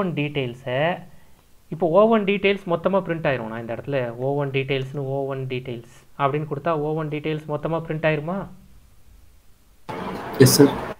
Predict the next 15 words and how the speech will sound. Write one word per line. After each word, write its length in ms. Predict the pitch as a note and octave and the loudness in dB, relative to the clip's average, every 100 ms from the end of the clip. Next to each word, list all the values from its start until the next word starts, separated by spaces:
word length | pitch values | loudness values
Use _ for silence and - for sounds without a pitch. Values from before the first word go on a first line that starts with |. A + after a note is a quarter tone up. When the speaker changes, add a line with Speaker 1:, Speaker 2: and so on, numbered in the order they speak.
| - - D#3 | -12 -8 0
Speaker 1:
இப்போ 120 | G#3+ F3 | 2 4
என்கிட்ட 240 | F3 D#3 | 2 0
என்ன 100 | G3+ A3 | 0 -2
சொல்றாங்க? 320 | F3 D#3 C3 A2 - - - - F3 | -2 -4 -4 -8 -10 -20 -20 -4 -2
எனக்கு 180 | G3+ F3+ | 0 -2
இந்த 80 | D3+ | 0
ஓ 40 | F#3+ A3+ | 0 0
one 100 | G#3 | -2
details 340 | F3+ F3+ F3+ F#3 | -2 -2 -4 -6
மொத்தமா 280 | C#3+ D#3 D#3+ C3+ | -6 -4 -2 -2
வேண்டாங்க, 360 | B2 - A2+ A2+ A#2 A2 - - - - - B2+ | -2 -2 -2 -4 -6 -8 -14 -20 -20 -20 -14 -8
இந்த 120 | A#2 A2+ | -6 2
ஓ 40 | D3+ F#3 | 2 2
ஒன் 100 | F#3+ D#3+ | 0 0
டீடெயில்ஸ்ல 560 | D#3 D3+ C3+ B2 C#3 | -2 -2 -4 -6 -4